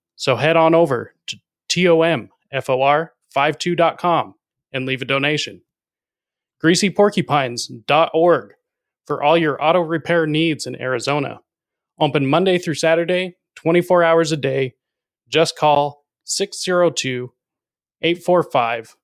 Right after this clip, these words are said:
zero one zero five. Now, we have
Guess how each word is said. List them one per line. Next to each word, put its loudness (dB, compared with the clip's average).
zero 2
one -4
zero 0
five. -8
Now, -4
we -2
have 0